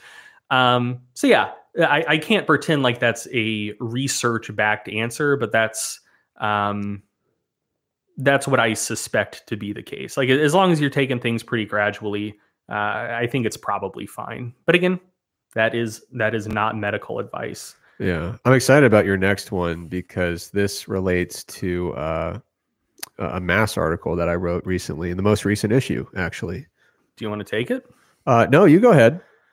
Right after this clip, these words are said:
Speaker 1: All right. Uh, so Drain Sink asks, uh, in the Stronger by Science subreddit, "How does eating before bed affect sleep quality and time to fall asleep?"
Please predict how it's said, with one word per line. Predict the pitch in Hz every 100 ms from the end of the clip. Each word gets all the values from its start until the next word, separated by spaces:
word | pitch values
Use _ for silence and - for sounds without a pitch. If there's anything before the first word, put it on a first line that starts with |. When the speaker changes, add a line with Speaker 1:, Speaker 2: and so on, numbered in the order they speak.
| _ _ _
Speaker 1:
All | 123 139
right. | 147 180 131 - - - 147
Uh, | 139 139 139 139 135
so | -
Drain | 123 123 147 185
Sink | 180 - 165 208 - - -
asks, | - 117 120 - - - -
uh, | 107 104
in | 113
the | 113
Stronger | - 117 110
by | 107
Science | 107 117 104 -
subreddit, | 135 139 143 143 143 - - _ _
"How | - 214
does | 254 156
eating | 170 190 175
before | 156 - 160
bed | 135 131 151 165
affect | 123 - 131 127
sleep | - - 156 -
quality | - 131 151 165 170 151
and | 127 127
time | - 127 147
to | 139
fall | - 131 131
asleep?" | 123 - 139 120